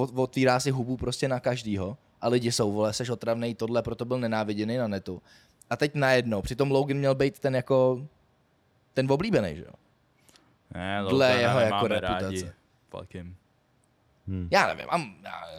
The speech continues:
Speaker 3: Já jsem asi neutral.
Speaker 1: Já,
Speaker 3: Mě baví
Speaker 1: já
Speaker 3: jenom to drama.
Speaker 1: Jo, jo, jo, jo, já se prostě jenom bavím na tom, co on
Speaker 3: A,
Speaker 1: všechno
Speaker 3: a,
Speaker 1: vytáhne.
Speaker 3: a furt,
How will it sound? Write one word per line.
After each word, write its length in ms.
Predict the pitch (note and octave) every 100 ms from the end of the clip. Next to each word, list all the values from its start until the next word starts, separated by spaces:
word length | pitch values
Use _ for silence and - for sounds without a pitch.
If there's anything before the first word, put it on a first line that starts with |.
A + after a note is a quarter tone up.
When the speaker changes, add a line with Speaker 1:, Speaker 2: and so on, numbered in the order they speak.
| E2+
Speaker 3:
Já 180 | A2 G#2+
jsem 180 | - A2
asi 200 | G#2 A2+
neutral. 520 | G2 G#2 - E2+ D#2+
Speaker 1:
Já, 120 | A2+
Speaker 3:
Mě 80 | D3
baví 160 | G2+ G#2
Speaker 1:
já 40 |
Speaker 3:
jenom 280 | C3 G#2+ G#2+
to 120 | G#2+
drama. 340 | G#2 G2+ G2+ D#2+
Speaker 1:
Jo, 220 | D3 G3
jo, 160 | A3 G3
jo, 140 | F#3+
jo, 120 | F3 D#3+
já 140 | D#3+
se 120 | D3+
prostě 260 | D#3+ D3 E3+
jenom 160 | D#3+
bavím 240 | D3+ D3+ D#3
na 100 | D3+
tom, 200 | D3+ D#3
co 140 | -
on 140 | D3 A#2
Speaker 3:
A, 40 |
Speaker 1:
všechno 240 | A#2 D3 D3+
Speaker 3:
a, 40 |
Speaker 1:
vytáhne. 520 | C#3 - D3 G3+ G#3
Speaker 3:
a 140 | G2 A2
furt, 300 | G2 G#2+